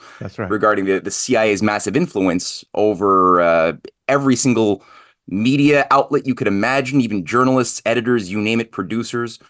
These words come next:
Speaker 2: Uh, but then we were sort of given the story that, uh, they cleaned up their act. You know, nineteen seventy-four happened.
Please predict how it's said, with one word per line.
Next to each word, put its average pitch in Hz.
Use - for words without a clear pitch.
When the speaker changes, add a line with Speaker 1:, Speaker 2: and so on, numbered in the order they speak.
Speaker 2:
Uh, 120
but 135
then 214
we 208
were 175
sort 156
of 120
given 139
the 113
story 110
that, 95
uh, 95
they 101
cleaned 180
up 160
their 120
act. 90
You 95
know, 104
nineteen 131
seventy-four 123
happened. 117